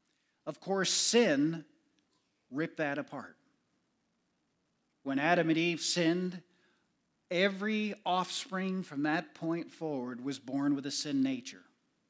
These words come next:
But because God is rich in mercy and love, he made a plan. And he sent his son to spend thirty-three years on this world to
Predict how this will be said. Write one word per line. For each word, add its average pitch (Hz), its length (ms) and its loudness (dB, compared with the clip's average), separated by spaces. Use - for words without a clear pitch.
But 185 200 -2
because 190 600 -2
God 165 460 -2
is 123 200 -10
rich 147 480 -6
in 139 160 -2
mercy 135 400 -4
and 120 120 -6
love, 117 520 -10
he 139 160 -10
made 147 200 -2
a 156 40 0
plan. 151 400 -6
And 151 120 -6
he 151 160 -2
sent 185 400 0
his 190 260 -2
son 120 540 -2
to 160 120 -6
spend 160 460 0
thirty-three 190 560 -6
years 170 340 -4
on 131 180 -2
this 135 320 -6
world 95 420 -14
to 160 120 -12